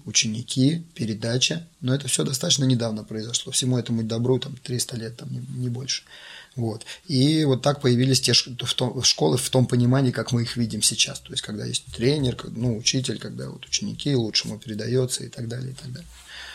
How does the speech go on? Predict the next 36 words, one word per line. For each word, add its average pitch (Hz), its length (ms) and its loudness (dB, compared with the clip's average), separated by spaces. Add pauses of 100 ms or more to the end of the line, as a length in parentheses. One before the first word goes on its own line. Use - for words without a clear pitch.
(260)
Вот. 113 420 -8
Как-то 113 260 -2
это 110 120 -2
так - 200 0
все - 140 0
появилось. 117 640 -2
Ну 143 140 4
и 180 40 0
потом 180 320 4
уже 156 160 4
все 165 140 4
это, 135 180 2
то 127 80 2
есть 117 100 6
в 120 40 4
Японии 123 280 4
этого, 107 160 -4
конечно, 113 220 0
ничего 127 200 2
не 147 100 4
было, 131 140 4
в - 40 2
Японии 113 240 0
были 110 160 -2
другие 120 320 0
единоборства, 120 560 2
то - 100 -10
есть, - 140 -6
ну, 127 100 4
сво-, - 240 -2
свои, 113 300 2
то - 360 -8
есть - 220 -4
и 104 140 -6
свои 104 300 -4
искусства. - 440 -2